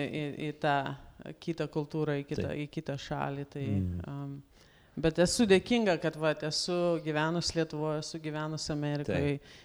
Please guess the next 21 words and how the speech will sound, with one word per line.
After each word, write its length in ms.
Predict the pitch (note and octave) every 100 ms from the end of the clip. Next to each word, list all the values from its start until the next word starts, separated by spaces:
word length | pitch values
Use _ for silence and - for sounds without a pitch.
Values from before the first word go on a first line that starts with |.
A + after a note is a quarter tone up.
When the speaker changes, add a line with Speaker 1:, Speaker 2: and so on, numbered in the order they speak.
| -
Speaker 1:
ir, 220 | - D3 C#3+
ir 280 | D3+ D3+ D3+ -
duoda 520 | - D#3 D#3+ F3 E3+
man 220 | D#3 D3+
tą 100 | D3+
tokį 380 | D3 D#3 D3+ D#3 D3 C#3 A#2+ - -
kaip 240 | - D#3 D#3
ir 140 | D3 - _
pla-, 260 | - D#3+ D3+ -
plate-, 540 | - E3 D3+ E3+ D#3
e, 200 | D#3 D#3+
platesnį 680 | D#3 D#3+ D#3 E3+ E3 - D#3+
mąstymą, 640 | D3+ D#3 D#3+ - D#3+ D3+
pa-, 380 | D3 D3 C#3 C3+ C#3+ - - - - - _ - -
am, 600 | - C#3+ C#3+ C#3 C#3 C#3 - - - - - -
matau 580 | - D#3 D3+ D#3+ D#3 D3
kaip 240 | - D#3 D3
ir 100 | D3+
didesnį, 760 | D3+ F3 E3+ F3 F3 - E3+ D#3 D3+ -
am, 400 | D3+ D3 C#3 - C#3 - - _ _ _ _ _ - - _ - - - _ _ _ _ _ _ _ _ -
picture. 380 | F3+ - -